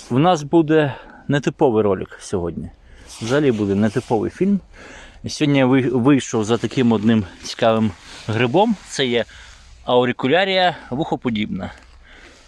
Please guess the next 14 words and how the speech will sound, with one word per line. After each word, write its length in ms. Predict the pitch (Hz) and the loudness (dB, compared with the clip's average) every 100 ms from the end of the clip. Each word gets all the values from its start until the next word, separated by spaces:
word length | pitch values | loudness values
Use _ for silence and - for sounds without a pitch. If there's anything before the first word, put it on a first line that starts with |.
| - | -4
або 420 | 120 127 160 185 - 113 | -2 0 0 -2 -4 -6
гриб 300 | 110 127 - | -2 -2 0
муер, 480 | 127 120 101 - - - - - - _ - | 2 2 0 -4 -16 -20 -20 -20 -20 _ -6
або 420 | 107 127 165 185 - - - - - - | -2 0 0 -2 -6 -20 -16 -14 -14 -8
гриб, 320 | 104 117 160 - | -2 0 0 -4
як 120 | 127 | -8
ще 100 | - | -6
називають, 680 | 123 117 107 113 135 151 - - - - - - | -4 -2 0 0 2 0 -6 -18 -20 -20 -20 -8
вуха 340 | 107 143 - | -2 -2 0
іуди. 520 | 143 143 139 104 101 - - - - _ - - - - - - | -2 0 0 -2 -6 -12 -18 -20 -20 _ -20 -20 -20 -20 -20 -4
О, 280 | 113 101 104 | 0 0 -2
цей 220 | - 190 | -6 -4
гриб 320 | 170 247 262 - - - - - - | -2 -4 -4 -10 -18 -20 -20 -20 -6
їстівний, 720 | 131 180 - 165 131 110 135 | -4 -2 -4 -2 0 0 -4